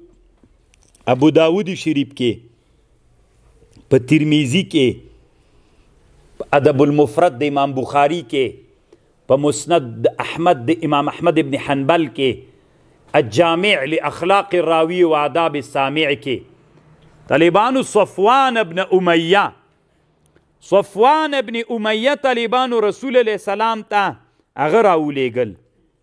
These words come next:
څه ورته وایي؟ درې شیانې هدیه راولېږل. لبا، ضغابیس، جدایه. جدایه د غرڅې بچي وو. دغابیس موږ تره ورته وایو.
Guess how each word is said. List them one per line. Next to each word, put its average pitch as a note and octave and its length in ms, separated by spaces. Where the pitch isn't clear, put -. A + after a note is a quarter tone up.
څه - 60
ورته B2 320
وایي؟ A#2+ 240
درې G3+ 260
شیانې G3 520
هدیه D3+ 340
راولېږل. A#2+ 520
لبا، G3 480
ضغابیس، G3 1120
جدایه. E3 720
جدایه G3 480
د G#3+ 100
غرڅې F#3 480
بچي F3 360
وو. B2 220
دغابیس A3 760
موږ B3 300
تره G#3+ 260
ورته E3 360
وایو. B2 300